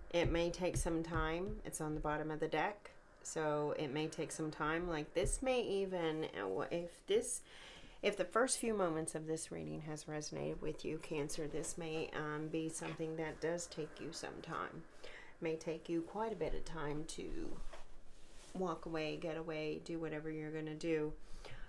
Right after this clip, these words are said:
uh, to come to terms with whatever it is you're going through. And I say that because the World card is on the bottom, and, um, you know,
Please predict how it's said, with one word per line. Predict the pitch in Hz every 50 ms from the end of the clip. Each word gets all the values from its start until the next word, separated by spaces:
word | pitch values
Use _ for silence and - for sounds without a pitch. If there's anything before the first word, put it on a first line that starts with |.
| - -
uh, | - 170 160 151 147
to | 151 -
come | - - 175 160 165
to | - -
terms | - - 180 165 160 160 160 - -
with | 165 165 170
whatever | 170 156 156 156 156 156 151
it | 151
is | 156 151 151 -
you're | 151 147
going | 151 156 160 170 170 160 160
through. | 165 160 156 147 151 151 151 151 151 -
And | - 160 156 151
I | 151
say | 156 147 - 160 160
that | 165 170 160 147
because | 151 160 160 - 165 156 151
the | - 160
World | 160 160 156 156 156
card | 156 - 160 156 147 151
is | 156 156 -
on | 165 156 151
the | 151
bottom, | 151 156 165 196 202 170 143 139 151 156 151 160 165 - - - - - - - - - -
and, | 160 160 156 156 151 151 151 151 151 - -
um, | - 156 156 147 147 147 147 147 -
you | 160 160
know, | 156 147 143 147 147 156